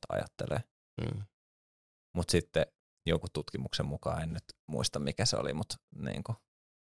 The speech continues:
Speaker 1: ihmisistä niin yhdeksänkymmentäkahdeksan prosenttisesti jokainen ajattelee vaan itseään
Speaker 2: Mm.
Speaker 1: <laughs> tyyppisesti. Vai ei voi olla, että se oli enemmänkin. Niin ei, ei,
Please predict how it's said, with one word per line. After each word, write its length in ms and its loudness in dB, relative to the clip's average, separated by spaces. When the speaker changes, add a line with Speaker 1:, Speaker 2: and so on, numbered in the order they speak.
Speaker 1:
ihmisistä 540 2
niin 200 0
yhdeksänkymmentäkahdeksan 760 0
prosenttisesti 680 -2
jokainen 340 2
ajattelee 380 0
vaan 200 0
itseään 360 -6
Speaker 2:
Mm. 280 8
Speaker 1:
<laughs> 180 12
tyyppisesti. 720 4
Vai 140 10
ei 80 2
voi 140 6
olla, 160 4
että 120 2
se 60 2
oli 120 4
enemmänkin. 500 4
Niin 160 2
ei, 220 4
ei, 300 10